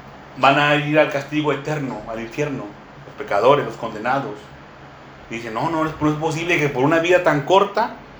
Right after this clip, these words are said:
pasen toda una eternidad en el infierno los pecadores. Está mal. Le están diciendo que está mal el Señor, hermano. Y pero póngase a pensar esto. Es que así como, así como el,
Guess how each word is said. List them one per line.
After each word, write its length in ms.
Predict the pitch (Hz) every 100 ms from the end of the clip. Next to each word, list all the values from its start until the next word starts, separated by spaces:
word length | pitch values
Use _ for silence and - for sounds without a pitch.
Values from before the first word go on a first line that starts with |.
| - -
pasen 300 | 143 156 160
toda 240 | 156 165 165
una 120 | 151
eternidad 600 | 151 135 131 127 151 147
en 80 | 143
el 120 | 135
infierno 420 | 131 135 180 202
los 120 | 156
pecadores. 440 | 135 139 139 143 - - - - - -
Está 160 | - 135
mal. 400 | 135 170 208 196 - - - -
Le 80 | 131
están 160 | 139 180
diciendo 260 | 196 208
que 60 | 190
está 140 | 208
mal 200 | 202 214
el 80 | 214
Señor, 360 | 202 180 226 240
hermano. 420 | 220 226 233 208 - - - -
Y 60 |
pero 220 | 143 170 175
póngase 260 | 208 233
a 60 | 214
pensar 340 | 196 196 214
esto. 400 | 233 233 - 139 - - - - - - - - -
Es 160 | -
que 160 | - 196
así 220 | - 202
como, 540 | 208 214 196 156 127 - - -
así 220 | 131 165
como 580 | 196 202 190 165 123 - - - - - - - - -
el, 800 | 156 156 151 143 139 135 131